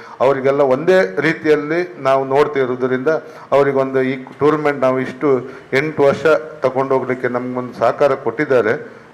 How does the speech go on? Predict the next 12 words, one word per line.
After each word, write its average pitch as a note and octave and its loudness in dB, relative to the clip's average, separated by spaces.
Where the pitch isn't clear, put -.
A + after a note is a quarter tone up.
ಎಲ್ಲ B2 2
ತಂಡಗಳು. A#2 -2
ಮತ್ತೆ D3+ 0
ಈ E3+ 0
ಸರಿ F3+ 4
ಅಂತ E3+ 0
ಹೇಳಿದ್ರೆ, D#3+ 2
ಸ್ಪೆಷಲ್ D3+ 0
ಅಂತ D3 0
ಹೇಳಿದ್ರೆ, C#3+ 2
ಕರ್ನಾಟಕ D3 0
ಇತಿಹಾಸದಲ್ಲೇ, C#3+ 0